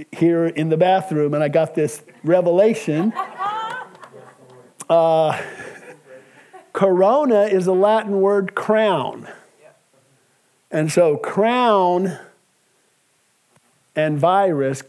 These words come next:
Speaker 1: when we say coronavirus, we're actually saying crown over virus.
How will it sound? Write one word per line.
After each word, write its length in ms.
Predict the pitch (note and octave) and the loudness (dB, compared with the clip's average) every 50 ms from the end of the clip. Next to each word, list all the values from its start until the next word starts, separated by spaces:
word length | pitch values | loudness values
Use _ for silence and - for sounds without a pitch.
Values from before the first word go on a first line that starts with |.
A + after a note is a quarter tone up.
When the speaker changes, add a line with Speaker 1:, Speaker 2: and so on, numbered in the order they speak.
| _ _ | _ _
Speaker 1:
when 200 | - D3 D3 D3 | -6 -4 -2 -2
we 140 | D#3 D#3+ D3+ | -2 -2 -2
say 340 | - - - G#3+ G3 G3+ F#3 | -4 -4 -2 0 0 0 0
coronavirus, 1400 | G3 - - D#3+ D#3 D3+ E3+ F3+ F3+ F3+ F3 D#3+ D3 C#3 C#3 D3+ D#3+ F3 F#3 F3+ D3+ B2+ B2 - - - - - | -2 -2 -2 -2 0 0 0 0 0 0 0 0 -2 0 0 0 2 2 2 0 -2 -2 -6 -8 -10 -12 -12 -8
we're 180 | - C#3+ C#3+ C#3+ | -4 -2 0 0
actually 300 | D3 D#3 C#3+ - D3+ C3+ | 0 0 -2 -4 -6 -6
saying 280 | - D#3+ C#3 C3 B2 | -4 -4 -4 -4 -6
crown 760 | - - - E3+ F3 F3 F3 F3 F3 F3 E3+ E3+ E3+ F3 E3 - _ _ _ _ _ _ _ _ _ _ _ _ _ - | -10 -6 -2 -2 0 0 0 0 0 0 -2 -2 -2 -4 -4 -6 _ _ _ _ _ _ _ _ _ _ _ _ _ 0
over 380 | D#3 E3 E3+ D#3 C#3+ D3+ C#3+ C3 | 2 2 2 2 0 0 0 0
virus. 840 | B2+ C#3+ D3 D3 D3+ C3+ A#2+ - - - - - - - - - | 0 0 2 2 0 0 -2 -6 -8 -10 -12 -16 -18 -20 -20 -20